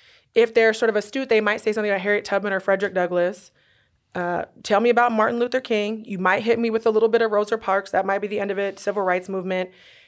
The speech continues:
And now in more recent times, you'll tell me Barack Hussein Obama.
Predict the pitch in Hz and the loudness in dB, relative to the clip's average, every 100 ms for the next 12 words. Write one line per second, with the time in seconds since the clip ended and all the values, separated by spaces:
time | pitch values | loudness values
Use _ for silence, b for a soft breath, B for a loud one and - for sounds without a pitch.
0 | B - 175 190 208 196 196 190 208 202 | B -6 -2 2 2 2 0 0 -4 -8
1 | 180 185 185 196 185 180 190 180 175 170 | -6 -6 -6 -6 -6 -4 -4 -6 -4 -2
2 | 160 175 175 160 151 - - | -2 -2 -6 -6 -6 -6 -8